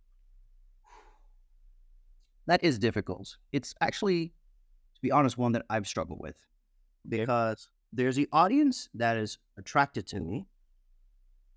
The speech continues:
Speaker 1: There's the audience that I can sell to. There's the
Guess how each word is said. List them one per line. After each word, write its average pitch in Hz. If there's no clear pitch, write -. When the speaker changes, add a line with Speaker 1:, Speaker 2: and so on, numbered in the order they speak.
Speaker 1:
There's 107
the 123
audience 147
that 107
I 113
can 98
sell 175
to. 104
There's 107
the 117